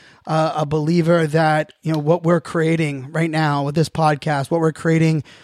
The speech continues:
with our A D H D co-, coin community, what we're creating together, you know, everyone that's listening to this podcast, you know,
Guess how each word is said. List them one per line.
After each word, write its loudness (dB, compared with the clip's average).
with 0
our 2
A 2
D 2
H -2
D 2
co-, -4
coin -2
community, -4
what 2
we're 2
creating 2
together, -2
you -6
know, 0
everyone 0
that's -4
listening -4
to -6
this -8
podcast, -2
you -2
know, -2